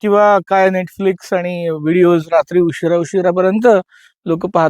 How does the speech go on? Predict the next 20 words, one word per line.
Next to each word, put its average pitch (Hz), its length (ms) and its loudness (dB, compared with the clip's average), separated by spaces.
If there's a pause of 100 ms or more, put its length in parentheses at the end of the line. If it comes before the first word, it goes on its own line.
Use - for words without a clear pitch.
असतात. 143 260 -8 (720)
पण 226 80 2
निस-, 190 460 2
नैसर्गिक 247 680 2
जी 269 120 4
झोप 240 280 2
लागण्याची 220 460 0
वेळ 190 480 4
आणि 175 280 -2
प्रक्रिया 185 380 0
जी 180 180 -2
आहे, 160 280 -2 (400)
ती 254 60 -2
कुठेतरी 240 380 2
आपण 226 300 0 (440)
बिघडवत 175 360 2 (100)
चाललोय. 101 240 -4 (1400)
एक 269 100 0
संध्याकाळी 247 540 4
श-, - 160 -6